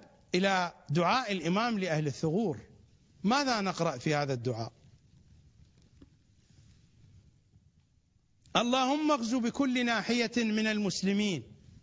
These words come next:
على من بإزائهم من المشركين وامددهم بملائكة من عندك. يعني الإمام يدعو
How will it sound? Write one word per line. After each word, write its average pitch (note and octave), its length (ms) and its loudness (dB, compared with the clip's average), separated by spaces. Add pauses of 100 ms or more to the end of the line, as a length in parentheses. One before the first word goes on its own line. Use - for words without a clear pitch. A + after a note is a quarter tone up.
(640)
على A3 400 0
من A3+ 360 -2 (580)
بإزائهم G#3 840 0
من G#3 120 0
المشركين F#3 800 -2 (1200)
وامددهم A3+ 640 0
بملائكة G#3+ 800 0
من G#3 220 0
عندك. F#3 360 -2
يعني F#3 220 0
الإمام G#3 420 0
يدعو F#3+ 500 0